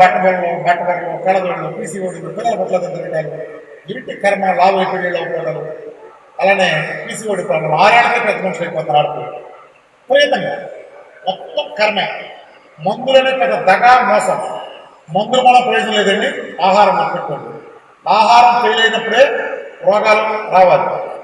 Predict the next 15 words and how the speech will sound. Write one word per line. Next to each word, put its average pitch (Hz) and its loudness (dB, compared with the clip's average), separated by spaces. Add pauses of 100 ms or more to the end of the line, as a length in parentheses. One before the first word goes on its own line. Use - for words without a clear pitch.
(260)
అలాంటిది 226 2 (440)
ఆహారంలో 180 4
తేడా 202 2
కారణంగా 208 0
రోగాలు 180 2
వస్తాయి 175 -8
కాబట్టి 165 -6 (800)
ఆహారం 240 6
మార్చేస్తే 233 -2
రోగాలు 208 0
మొత్తం - -6
శాశ్వతంగా 190 0
దూరం 151 -4
అవుతాయి. - -8 (580)
ఇందాక 254 4